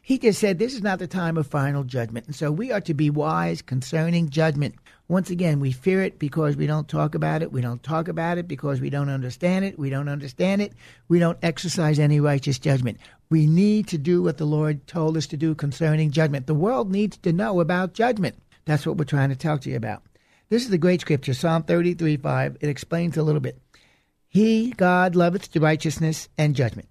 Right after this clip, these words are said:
God loves righteousness and judgment. "The earth is full of the goodness of the Lord." Notice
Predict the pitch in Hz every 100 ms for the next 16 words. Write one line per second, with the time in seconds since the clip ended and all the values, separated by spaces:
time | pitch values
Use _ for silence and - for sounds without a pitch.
0 | 123 160 160 165 151 180 196 190 220 170
1 | 160 170 165 165 - 160 151 143 139 156
2 | 156 165 180 202 202 170 151 - 233 208
3 | 175 170 - _ - 165 151 143 160 147
4 | 147 156 151 180 247 208 135 - _ _
5 | _ 151 202 247 208 185